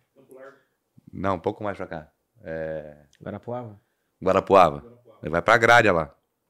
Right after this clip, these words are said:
Speaker 2: E... Aí eu não sei se eles vão levar pra indústria deles lá ou se vão levar pra frente, né? Eu acredito que leva até pra frente. Eu não sei se a ferrovia passa ali em Guarapuava ou não.
Speaker 1: Passa.
Speaker 2: Passa,
Speaker 3: Passa a
Speaker 2: né?
Speaker 3: ferrovia ali?
Speaker 2: É.
Speaker 3: Ah, tá perto então a ferrovia, hein?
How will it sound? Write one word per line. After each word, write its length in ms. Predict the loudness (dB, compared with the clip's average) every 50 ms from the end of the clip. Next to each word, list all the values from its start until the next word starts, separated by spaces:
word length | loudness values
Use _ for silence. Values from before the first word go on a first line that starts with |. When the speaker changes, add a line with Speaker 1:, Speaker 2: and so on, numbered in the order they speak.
| _ _ _ _ _ _ _ _ _ _ _ _ _ _ _ _ _ _ _ _ _ _ _ _ _ _ _ _ _ _ _ -20 -20 _ _ _ -20 -16
Speaker 2:
E... 160 | -16 -16 -16 _ _ _ _ _ -20 _ _ _ _ _ _ _ _ _ _ _ _ _ _ _ _ _ _ _ _ _ _ _ _ _ _ _ -8
Aí 160 | -4 -4 -2
eu 60 | -2
não 100 | -4 -4
sei 120 | -4 -6
se 100 | -6 -6
eles 80 | -8 -8
vão 100 | -6 -6
levar 200 | -4 -2 -4 -4
pra 140 | -4 -6 -10
indústria 300 | -10 -10 -12 -12 -12 -12
deles 200 | -10 -10 -8 -6
lá 140 | -4 -4 -6
ou 60 | -6
se 100 | -8 -12
vão 140 | -14 -12 -10
levar 140 | -10 -12
pra 120 | -12 -12 -14
frente, 420 | -12 -12 -12 -12 -12 -12 -12 -12
né? 60 | -10
Eu 100 | -10 -10
acredito 380 | -10 -12 -14 -14 -14 -14 -16 -12
que 80 | -6 -4
leva 160 | -4 -4 -2
até 100 | -4 -4
pra 140 | -4 -4 -6
frente. 280 | -4 -4 -6 -6 -4 -4
Eu 60 | -4
não 80 | -4 -4
sei 160 | -4 -4 -6
se 100 | -4 -8
a 60 | -10
ferrovia 340 | -8 -6 -8 -8 -6 -8 -10
passa 300 | -8 -8 -10 -8 -10 -14
ali 160 | -16 -16 -16
em 80 | -16 -12
Guarapuava 500 | -10 -10 -10 -10 -10 -10 -10 -10 -10 -12
ou 60 | -14
não. 160 | -16 -18 -18 _ _ _ _ _ _
Speaker 1:
Passa. 120 | -20 -20 _ _
Speaker 2:
Passa, 60 | _ _ _ _ _ _ -8
Speaker 3:
Passa 260 | -8 -8 -8 -8 -10
a 20 | -10
Speaker 2:
né? 40 | -10
Speaker 3:
ferrovia 260 | -10 -12 -12 -12 -12
ali? 240 | -12 -12 -14 -12 -12
Speaker 2:
É. 180 | -12 -12 -12 -14 _ _ _ _ _ _ _ _ _ _ _ _ _
Speaker 3:
Ah, 80 | -20 -20
tá 120 | -18 -18
perto 360 | -14 -14 -12 -12 -12 -12 -14 -16
então 200 | -18 -16 -18 -18
a 60 | -16
ferrovia, 420 | -14 -12 -12 -12 -12 -12 -12 -12
hein? 240 | -12 -14 -16 -16